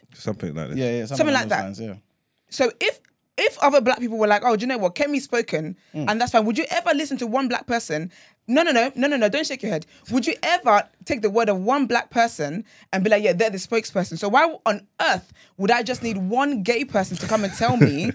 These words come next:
Speaker 2: <laughs>
Speaker 3: that, um, yes, do you know what? The L G B T Q company, even though there's hella
Speaker 2: Yeah,
Speaker 3: alphabets
Speaker 2: yeah,
Speaker 3: in there,
Speaker 2: yeah.
Speaker 3: but the one,
Speaker 2: <laughs>
Speaker 3: the G, just the G,
Speaker 2: Yes.
Speaker 3: not the L,
Speaker 2: Yeah.
Speaker 3: not the Q, not the I, not the A,
Speaker 2: Yes.
Speaker 3: not the plus,
Speaker 2: Yes.
Speaker 3: just the G is gonna
Speaker 2: Yeah.
Speaker 3: tell me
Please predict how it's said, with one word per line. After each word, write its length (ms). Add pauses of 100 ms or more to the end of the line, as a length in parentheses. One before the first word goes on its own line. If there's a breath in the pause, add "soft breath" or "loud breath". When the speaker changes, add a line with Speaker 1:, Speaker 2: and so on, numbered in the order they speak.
(140)
Speaker 2:
<laughs> 160
Speaker 3:
that, 360
um, 380
yes, 340
do 120
you 40
know 120
what? 200 (180 loud breath)
The 200
L 160
G 140
B 160
T 140
Q 200
company, 260
even 140
though 80
there's 240 (240 soft breath)
hella 280
Speaker 2:
Yeah, 120
Speaker 3:
alphabets 480
Speaker 2:
yeah, 60
Speaker 3:
in 80
there, 280
Speaker 2:
yeah. 240
Speaker 3:
but 200 (100)
the 120
one, 280 (120)
Speaker 2:
<laughs> 40
Speaker 3:
the 160
G, 380 (100)
just 260
the 100
G, 200
Speaker 2:
Yes. 400
Speaker 3:
not 260
the 100 (180)
L, 300
Speaker 2:
Yeah. 180
Speaker 3:
not 140
the 80
Q, 220
not 140
the 160
I, 160
not 120
the 80
A, 80
Speaker 2:
Yes. 100
Speaker 3:
not 80
the 60
plus, 360
Speaker 2:
Yes. 360
Speaker 3:
just 340
the 100
G 260
is 80
gonna 180
Speaker 2:
Yeah. 80
Speaker 3:
tell 200
me 320